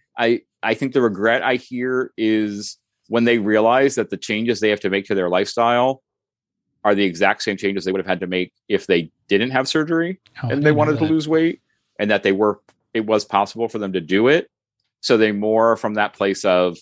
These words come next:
Speaker 1: "I don't regret having the surgery, but I know that I could have done this without it."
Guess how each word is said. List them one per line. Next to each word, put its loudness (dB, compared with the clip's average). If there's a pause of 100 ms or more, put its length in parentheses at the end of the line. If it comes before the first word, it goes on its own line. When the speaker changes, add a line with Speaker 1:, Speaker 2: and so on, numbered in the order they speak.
(340)
Speaker 1:
"I -2
don't 0
regret 0
having -4
the -8
surgery, -2
but 0
I 2
know 0
that 0
I 2
could -6
have -6
done -4
this -10
without -8
it." -8